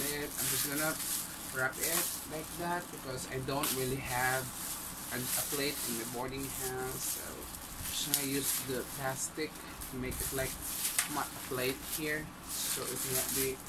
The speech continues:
that's so disgusting. Right, they have sauce. I think this is just Mang Tomas sauce. Oh my god, I'm so <laughs> excited about this. So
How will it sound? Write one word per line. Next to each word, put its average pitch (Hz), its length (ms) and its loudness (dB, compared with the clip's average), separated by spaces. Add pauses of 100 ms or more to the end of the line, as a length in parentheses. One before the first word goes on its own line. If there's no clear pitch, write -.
(440)
that's 123 160 -2
so - 240 0
disgusting. 127 800 0 (1300)
Right, 120 260 2
they 113 120 2
have 117 180 -2
sauce. - 760 4 (480)
I 139 120 4
think 175 300 2
this 151 220 4
is 143 220 -2
just 139 600 2
Mang 127 300 4
Tomas 123 280 2
sauce. 123 760 4 (720)
Oh 160 60 -4
my 165 100 2
god, 143 260 2
I'm 147 100 0
so 156 160 0 (100)
<laughs> 185 100 2
excited 143 600 4
about 139 340 2
this. 143 300 2
So 127 240 -2